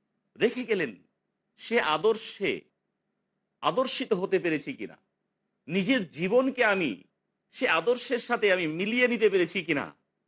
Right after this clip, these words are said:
নবী মুহাম্মদ সাল্লাল্লাহু আলাইহি ওয়াসাল্লামকে আমি আমার সর্ব অঙ্গে, সর্ব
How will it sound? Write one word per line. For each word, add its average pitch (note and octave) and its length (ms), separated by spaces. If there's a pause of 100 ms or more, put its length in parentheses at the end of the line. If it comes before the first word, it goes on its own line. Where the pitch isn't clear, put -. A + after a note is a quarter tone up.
(200)
নবী G3+ 300
মুহাম্মদ B3 220
সাল্লাল্লাহু G3 540
আলাইহি F3 300
ওয়াসাল্লামকে E3+ 880 (460)
আমি G#3 300
আমার G3 280 (500)
সর্ব G#3+ 920 (160)
অঙ্গে, F3 580 (640)
সর্ব A3 800